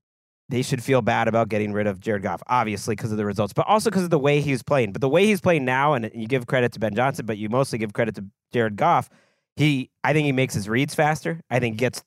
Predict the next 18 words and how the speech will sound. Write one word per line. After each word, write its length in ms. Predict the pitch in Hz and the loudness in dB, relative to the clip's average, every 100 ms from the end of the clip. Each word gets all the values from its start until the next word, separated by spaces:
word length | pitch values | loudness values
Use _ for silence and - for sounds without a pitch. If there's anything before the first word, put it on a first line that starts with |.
| - | -8
to 140 | - | -2
his 100 | 117 | -2
second, 300 | - 139 147 | 0 0 0
his 120 | 117 - | -4 -2
third 240 | 143 120 | 0 0
read 180 | 127 156 | -2 0
faster. 280 | 156 151 165 - _ - | 0 0 -4 -10 _ -2
I 100 | 143 | 0
think 160 | 165 | 0
he 100 | 165 | 0
buys 440 | 147 110 123 143 147 | -2 0 2 2 0
time 300 | - 143 143 | 0 0 0
just 180 | 208 196 | 0 2
a 80 | 202 | 2
little 320 | 139 143 160 | 2 2 4
bit 180 | 151 117 | 2 2
better. 280 | 123 135 | 2 2
He's 200 | 135 104 | 0 -2